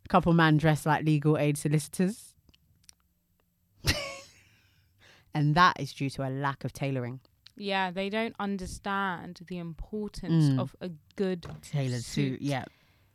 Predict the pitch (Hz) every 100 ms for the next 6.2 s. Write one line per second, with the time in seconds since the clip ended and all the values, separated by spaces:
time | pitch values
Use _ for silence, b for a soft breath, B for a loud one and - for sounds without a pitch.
0 | _ _ _ - 180 196 226 - 202 -
1 | 254 277 302 330 277 311 - 294 294 -
2 | 247 247 254 - - 247 214 190 90 131
3 | 185 - 208 220 226 208 285 277 233 233
4 | - 240 233 220 190 - 226 220 220 226
5 | 220 151 113 104 - _ _ _ _ 214
6 | 214